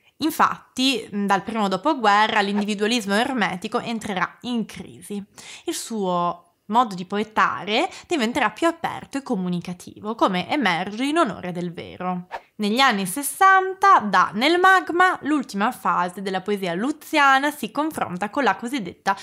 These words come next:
società del benessere, quindi questa società che propone il benessere, ma in fondo è una società del malessere, che è ancora un po' la società in cui siamo oggi. Luzzi rovescia i presupposti della sua formazione ermetica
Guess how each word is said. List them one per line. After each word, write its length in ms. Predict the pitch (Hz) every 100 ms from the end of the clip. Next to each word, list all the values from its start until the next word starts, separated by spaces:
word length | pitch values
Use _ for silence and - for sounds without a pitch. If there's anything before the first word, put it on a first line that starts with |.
| -
società 460 | - 330 320 202 170
del 240 | 185 185 175
benessere, 800 | 165 202 185 175 - - 202 185
quindi 200 | 202 185
questa 300 | 208 190 208
società 680 | 214 220 311 330 175 185 - - -
che 160 | -
propone 480 | - 196 - 277 196
il 80 | 185
benessere, 640 | 208 226 - 180 - 208
ma 160 | 262 269
in 100 | 311
fondo 460 | - 202 175 185
è 20 | 214
una 140 | 214
società 380 | 214 208 277 175
del 180 | 180 185
malessere, 800 | 196 175 180 - - 196 196 180
che 120 | 233
è 40 |
ancora 340 | 196 208 175 180
un 180 | 202
po' 140 | - -
la 120 | -
società 380 | - - - -
in 100 | -
cui 120 | -
siamo 380 | - - - -
oggi. 360 | - 175 190 196 _ -
Luzzi 560 | 302 330 403 - - 392
rovescia 640 | 285 220 202 185 185 -
i 60 | 196
presupposti 720 | 185 196 185 180 233 247 -
della 180 | 185 185
sua 160 | 214
formazione 640 | 226 269 294 370 - 190 185
ermetica 760 | 185 180 180 185 - 208 208